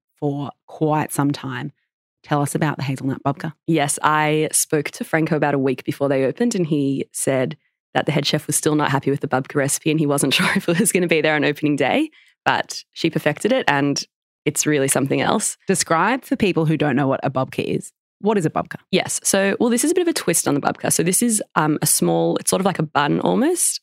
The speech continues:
Speaker 2: I unfortunately had to share it, but I think you could eat the whole thing by yourself. Um, and yeah, most babka doesn't have hazelnut through it. So this has a beautiful layer of, like, pretty thick hazelnut through it. And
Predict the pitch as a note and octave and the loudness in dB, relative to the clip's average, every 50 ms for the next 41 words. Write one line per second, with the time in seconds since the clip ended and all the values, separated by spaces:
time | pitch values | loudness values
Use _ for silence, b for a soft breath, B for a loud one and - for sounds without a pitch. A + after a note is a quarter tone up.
0 | _ _ F3+ E3+ E3+ F3 F3 F3 - E3+ D#3+ - - - - - - D#3 D3+ D3 | _ _ 0 2 2 2 2 2 2 0 0 0 -2 -2 0 0 0 0 2 0
1 | D3+ D#3+ - - - - D3 - - - - - - D#3+ - - D#3 D3+ - D3+ | 0 0 -2 -2 -2 -2 0 0 0 -2 -2 -2 -2 -2 0 0 0 0 0 -2
2 | D3 - - - - - - - C#3+ D#3 E3 - - D3 D3 C3+ A#2+ C3 - - | -2 -2 -2 -2 -2 -2 0 0 -2 -2 0 0 0 0 0 0 0 0 2 2
3 | A#3 C#4 - - b b b b b b b b b - E3 D#3+ D#3 D3 D3 D3 | 0 0 -2 -8 b b b b b b b b b 0 2 2 2 2 2 0
4 | C#3+ - - _ _ - - G#3+ F#3+ E3+ D3+ D#3 E3 E3+ - - G#3 - A3 G3+ | 0 -2 -4 _ _ -2 0 2 2 2 2 2 2 0 0 -2 -2 -2 0 0
5 | F3+ D#3+ E3 D#3+ D3 D3+ D3+ D3 C#3+ - - - - - D#3+ D3+ D3 D3+ C#3+ C#3+ | 0 0 0 0 0 0 0 0 -2 -6 -12 -18 -8 -4 -2 0 0 0 0 0
6 | - - - C3+ - - - - D#3+ D#3 D3+ - E3 D#3+ D3+ D3 - - _ _ | -2 -2 -4 -4 -2 -2 -2 0 0 0 0 2 0 2 2 0 -2 -4 _ _
7 | _ _ _ _ _ _ _ _ - E3 D3+ - D#3+ D#3+ D#3+ D#3 - D#3 D3+ C#3+ | _ _ _ _ _ _ _ _ -4 -4 -2 0 -2 -2 -2 0 0 -2 0 0
8 | C#3+ D3 C#3+ C#3 C#3 - D3 C#3 - _ _ _ _ _ - D3+ - - _ - | 0 0 0 0 0 -2 -2 -4 -8 _ _ _ _ _ -2 -2 -2 -2 _ -2
9 | - E3 D3 - - _ - C#3+ - - - - D3 C#3+ C#3 D3 C#3+ C3+ C3 - | -2 -2 -2 -2 -6 _ -4 -4 -4 -4 -4 -2 -2 0 2 2 2 2 0 -2
10 | - _ _ _ - D3 C#3+ - D4 F4 - - - - _ _ _ _ _ _ | -6 _ _ _ -2 0 0 2 0 0 -2 -4 -10 -14 _ _ _ _ _ _
11 | _ _ _ D3+ C#3+ C#3 C#3 C3+ C3+ C3+ - | _ _ _ 0 0 2 2 2 0 0 -2